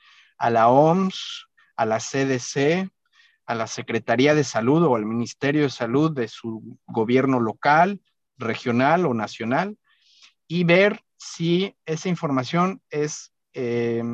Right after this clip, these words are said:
compatible, pues, con la que está mostrando X video o X información que está recibiendo, ¿no? Las vacunas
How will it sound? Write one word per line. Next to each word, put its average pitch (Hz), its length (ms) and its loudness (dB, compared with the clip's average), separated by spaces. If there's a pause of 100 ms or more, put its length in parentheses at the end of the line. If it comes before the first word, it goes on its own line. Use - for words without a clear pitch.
(500)
compatible, 143 720 2
pues, 139 380 -4
con 123 260 -4
la 123 100 -2
que - 120 -16
está - 180 -6
mostrando 131 680 -4 (280)
X 135 380 -4
video 120 400 0
o 117 120 2
X 120 260 -6
información 107 540 -8
que 117 100 -12
está 107 220 -6
recibiendo, 95 640 -14
¿no? 82 160 -18 (640)
Las 139 300 -2
vacunas 202 720 0